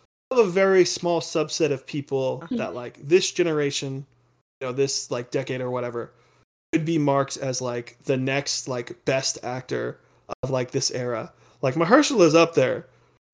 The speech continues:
Speaker 2: Oh,
Speaker 1: So I
Speaker 2: yeah.
Speaker 1: was like, Well, I should watch True Detective season three, and most people are like, "Well, he's good, but, like,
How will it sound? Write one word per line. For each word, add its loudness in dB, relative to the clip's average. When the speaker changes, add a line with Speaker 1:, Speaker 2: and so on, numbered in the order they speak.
Speaker 2:
Oh, 4
Speaker 1:
So 6
I 6
Speaker 2:
yeah. 6
Speaker 1:
was 2
like, 2
Well, 4
I 8
should 10
watch 8
True 0
Detective -4
season -8
three, 0
and 0
most 0
people 2
are 2
like, 2
"Well, 6
he's 0
good, 8
but, 0
like, -6